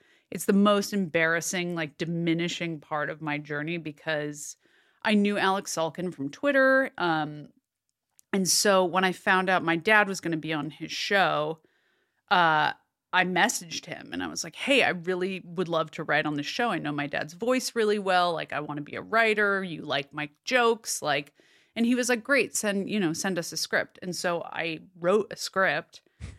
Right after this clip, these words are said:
and I essentially just copied and pasted all of my tweets into a script. And it was garbage. It was funny garbage.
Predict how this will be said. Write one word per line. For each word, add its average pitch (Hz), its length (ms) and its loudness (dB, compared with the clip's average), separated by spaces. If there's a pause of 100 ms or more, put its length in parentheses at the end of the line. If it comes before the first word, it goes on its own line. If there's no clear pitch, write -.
(200)
and 214 140 2
I 214 80 2
essentially 247 560 4
just 190 360 -4
copied 190 680 0
and 165 140 -8
pasted 185 520 -2 (180)
all 180 320 4
of 170 100 -2
my 156 320 2 (140)
tweets 156 680 -4 (420)
into 220 380 2
a 180 80 0
script. 156 640 0 (380)
And 214 180 4
it 214 60 -4
was 196 140 -2
garbage. 190 800 2
It - 60 -2
was 311 200 0
funny 254 500 2
garbage. 320 720 2